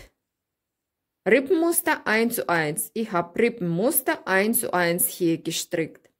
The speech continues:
Und was ist wichtig? Sie nehmen bitte kleine Stricknadel.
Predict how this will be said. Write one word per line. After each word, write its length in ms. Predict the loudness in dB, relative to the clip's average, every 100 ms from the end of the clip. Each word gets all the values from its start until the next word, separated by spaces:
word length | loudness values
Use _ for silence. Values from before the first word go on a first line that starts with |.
| _ -20 -18 -20 -20 _
Und 380 | 4 4 4 2
was 300 | 2 2 0
ist 240 | -2 -4
wichtig? 520 | -2 0 0 -4 -6 -6
Sie 320 | -6 -2 2
nehmen 920 | 4 4 2 2 2 2 2 -2 -8
bitte 580 | -4 -2 -2 0 -2 -2
kleine 1040 | -6 0 2 4 4 2 2 0 -2 -4 -10 _ _ _ _ _ _ _ _ _ _ _ _ _
Stricknadel. 1000 | -10 -2 2 2 2 -2 -2 -2 -6 -8